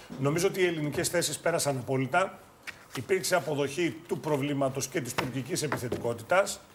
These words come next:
Και να πάμε και στην, στην εικόνα Ερντογάν. Δεν κάθισε ούτε καν στη συνέντευξη τύπου. Αναχώρησε. Γεγονός το οποίο και μάλιστα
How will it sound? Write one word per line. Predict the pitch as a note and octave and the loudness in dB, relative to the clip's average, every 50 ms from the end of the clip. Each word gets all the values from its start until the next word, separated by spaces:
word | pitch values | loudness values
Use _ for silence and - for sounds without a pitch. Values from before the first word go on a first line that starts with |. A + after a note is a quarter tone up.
| - - - - - | -20 -20 -20 -20 -12
Και | - D#3+ | -8 -6
να | D#3+ E3+ | -6 -4
πάμε | E3 G#3 G#3 G3+ | -4 -4 -4 -4
και | G3 E3 | -6 -8
στην, | D3 F3 C#3+ D#3+ - - F3 - | -8 -8 -8 -10 -10 -10 -10 -10
στην | - - E3+ D#3 | -6 -4 -4 -4
εικόνα | D#3 - G#3+ G#3+ G3 F#3 | -4 -2 -2 2 4 4
Ερντογάν. | F#3 F3 D#3 E3 E3 D#3 D#3 C3+ A2+ G2+ F#2 - - - - - - - - - | 4 4 2 2 2 4 4 4 2 0 -4 -10 -14 -20 -20 -20 -20 -20 -18 -8
Δεν | C3 D#3+ F3 D3 | -6 -6 0 2
κάθισε | G3 F#3+ F#3+ - F3+ F#3 F#3+ G3 - | 2 2 2 0 -2 -4 -4 -4 -4
ούτε | F#3+ F3+ F3 E3 | -6 -6 -6 -2
καν | - F#3+ F#3+ | -2 -2 -2
στη | F#3 - E3+ | -2 -4 -6
συνέντευξη | - D3+ D#3+ E3+ E3 F3 C#3+ - - C#3 | -6 -4 -4 -4 -4 -6 -6 -6 -8 -4
τύπου. | B2 D3 B2 - G2 F#2 F#2 - - - - - - - | -4 -4 -4 -4 -8 -10 -12 -14 -20 -20 -20 -20 -14 -6
Αναχώρησε. | - C#3 C#3+ D3 C3+ - C#3+ C3 A2+ G#2+ - - G2 F2+ - - - - - - - - - | -4 0 0 2 4 4 4 4 4 0 -4 -8 -10 -12 -16 -20 -20 -20 -20 -20 -20 -14 -6
Γεγονός | A#2+ B2+ C#3 C3 C3+ C3+ D#3+ F3 E3+ - | 0 0 2 2 2 0 0 -2 -2 -2
το | E3 | -2
οποίο | D3 B2 D#3+ D#3+ E3 | -2 0 0 -2 -2
και | D#3 D#3+ D3 | 0 0 2
μάλιστα | D3 E3+ F3 - - F3 - | 2 2 2 2 2 0 0